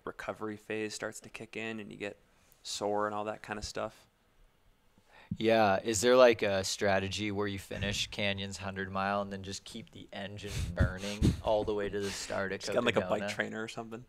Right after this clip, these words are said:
Speaker 2: Yeah, like, just
Speaker 1: <laughs>
Speaker 2: keep the metabolism hot. Don't let the body cool down. Just keep it going.
Speaker 1: Okay, this is some-, someone says, "I hope Courtney races Cocodona at some point." Here's another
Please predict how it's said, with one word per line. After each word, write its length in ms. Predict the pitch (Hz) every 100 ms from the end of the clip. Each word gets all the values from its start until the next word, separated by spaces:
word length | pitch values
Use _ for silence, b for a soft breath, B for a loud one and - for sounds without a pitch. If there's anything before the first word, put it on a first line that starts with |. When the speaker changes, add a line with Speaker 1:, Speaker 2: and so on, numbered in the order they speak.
| _
Speaker 2:
Yeah, 420 | 110 113 113 101 95
like, 260 | 98 98
just 240 | 202 104 -
Speaker 1:
<laughs> 60 |
Speaker 2:
keep 160 | - 95
the 80 | 117
metabolism 800 | 107 95 101 98 98 98 92 101
hot. 400 | 92 98 95 101
Don't 260 | 110 104
let 180 | 110 101
the 60 | 107
body 360 | 101 95 95 92
cool 300 | - 98 95
down. 460 | 98 92 92 90 - b b b b b b -
Just 180 | 107
keep 220 | - 123 107
it 60 |
going. 360 | 90 101 92 90 80 - _ _ _ _ _ b b b b b b b b _ b b b _ _ - _ _ _ _ - _ -
Speaker 1:
Okay, 300 | 123 113 107 123 - _ _ -
this 220 | 120 117
is 200 | 110 -
some-, 240 | - - 107
someone 240 | - 123
says, 140 | 120 104
"I 60 |
hope 280 | 104 - -
Courtney 400 | - 113 113 117
races 380 | 107 107 101 104
Cocodona 440 | - 110 - 107
at 100 | 104
some 200 | - 104
point." 220 | - 107 104
Here's 180 | 110
another 380 | 104 107 107 107